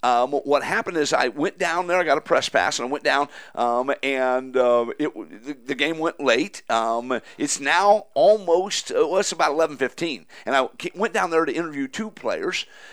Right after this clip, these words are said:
and Michael was the second one. I'd already got the one interview. Well, the sports information guy said, "Hey, who are you here to interview?" I said, "Well, I'm here to interview two guys. I've got one, but I want to interview Michael Lorenzen." And he says, uh, "Yeah, dude, it's getting late."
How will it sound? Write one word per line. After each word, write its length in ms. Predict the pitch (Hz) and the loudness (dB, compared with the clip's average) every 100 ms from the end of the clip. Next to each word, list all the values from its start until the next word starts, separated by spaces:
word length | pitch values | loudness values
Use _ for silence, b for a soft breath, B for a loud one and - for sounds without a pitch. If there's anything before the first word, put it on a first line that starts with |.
| B | B
and 320 | 123 131 135 - | 0 2 0 2
Michael 300 | 139 156 170 | 4 4 2
was 160 | 156 | 0
the 100 | - | -2
second 300 | - - - | -2 -2 -2
one. 140 | 117 104 | -4 -4
I'd 120 | 110 | 0
already 260 | 127 143 135 | 2 0 -2
got 180 | 127 | -2
the 80 | 143 | 0
one 220 | 135 165 | 0 -2
interview. 340 | 165 185 113 95 | -2 -6 -8 -4
Well, 160 | 113 | -2
the 140 | 113 80 | 0 -2
sports 340 | - 220 220 | 2 2 2
information 500 | 185 143 127 160 117 | -4 -4 -4 -4 -4
guy 300 | 98 80 113 - B | -2 0 0 -2 B
said, 240 | B 143 120 | B 0 2
"Hey, 320 | 170 151 104 - | 0 0 -4 -8
who 100 | 190 | -8
are 40 | |
you 100 | 196 | -4
here 160 | 156 180 | 0 0
to 80 | 143 | 0
interview?" 340 | 160 113 101 | -6 -6 -4
I 60 | 98 | -4
said, 180 | - 139 | -4 -4
"Well, 220 | 160 - B B | -4 -6 B B
I'm 140 | 147 | -4
here 140 | 233 202 | -4 -4
to 60 | |
interview 280 | 190 180 160 | -6 -6 -10
two 180 | - 226 | -10 -6
guys. 220 | 151 143 | -4 -4
I've 140 | 143 | -4
got 200 | 196 - | -4 -2
one, 200 | 165 180 | 0 -2
but 100 | 160 | 0
I 40 | 147 | -2
want 180 | 180 202 | -2 -4
to 60 | |
interview 260 | 139 147 143 | -6 -6 -4
Michael 280 | 123 - 113 | -4 -4 -8
Lorenzen." 380 | 160 233 107 - - B B B | -8 -10 -14 -16 -20 B B B
And 140 | 131 | -4
he 80 | 127 | -4
says, 540 | - 143 143 127 - | -2 -2 -2 -4 0
uh, 240 | 123 107 101 b b b b - | 2 2 0 b b b b -10
"Yeah, 140 | 131 123 | -8 -2
dude, 220 | 147 147 | -2 -2
it's 120 | 131 | -2
getting 260 | 151 131 117 | -2 0 0
late." 240 | 104 90 | 0 -2